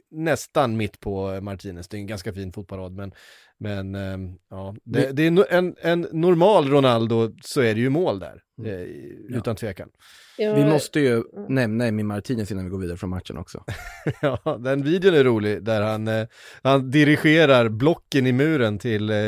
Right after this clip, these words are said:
Speaker 1: till frisparken som, eh, eh, Dean, eh, skruvar in.
Speaker 2: Ja, det är otrolig karaktär ändå, måste
Speaker 1: Ja.
Speaker 2: man ju säga.
Speaker 1: Ja, det är
Speaker 3: Eh, han,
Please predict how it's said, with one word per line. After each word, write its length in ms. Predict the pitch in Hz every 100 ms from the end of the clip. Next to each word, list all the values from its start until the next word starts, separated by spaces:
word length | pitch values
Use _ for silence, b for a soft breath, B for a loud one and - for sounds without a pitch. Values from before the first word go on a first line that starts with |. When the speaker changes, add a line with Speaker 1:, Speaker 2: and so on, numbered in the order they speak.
| 107 107 104 98 107 -
Speaker 1:
till 140 | 117
frisparken 680 | 127 113 123 123 117 107 101
som, 380 | - 104 101 101
eh, 800 | 98 98 _ - - _ 113
eh, 60 | 110
Dean, 520 | 101 110 104 104 101 104
eh, 120 | 101
skruvar 340 | - 113 101
in. 180 | 101 104 - _ _ _ _ _ _ _ -
Speaker 2:
Ja, 160 | -
det 100 | - -
är 80 | - 117 _ _ _ -
otrolig 840 | 104 - 113 107 98 85 80 78
karaktär 520 | - 90 - - - -
ändå, 220 | - - _
måste 120 | - 107
Speaker 1:
Ja. 40 |
Speaker 2:
man 80 | -
ju 40 | -
säga. 240 | - - _ -
Speaker 1:
Ja, 120 | 95
det 60 | 165
är 280 | 185 - - -
Speaker 3:
Eh, 80 | 220
han, 260 | 214 247